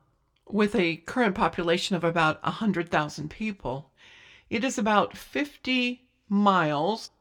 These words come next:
north of the city of Izmir, which used to be Smyrna. It shares the site of the ancient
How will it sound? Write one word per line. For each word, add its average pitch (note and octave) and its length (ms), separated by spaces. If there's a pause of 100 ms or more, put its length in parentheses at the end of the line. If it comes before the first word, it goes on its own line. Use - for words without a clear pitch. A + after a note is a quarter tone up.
(520)
north G3+ 480
of E3+ 120
the F3 100
city G3 480
of E3 460
Izmir, D#3+ 760
which E3 260
used F#3 200
to D3+ 80
be C#3+ 160
Smyrna. D#3+ 580 (1080)
It G#3 120
shares A3+ 320
the F#3 100
site F#3+ 340
of F3+ 120
the F3+ 160
ancient F#3+ 600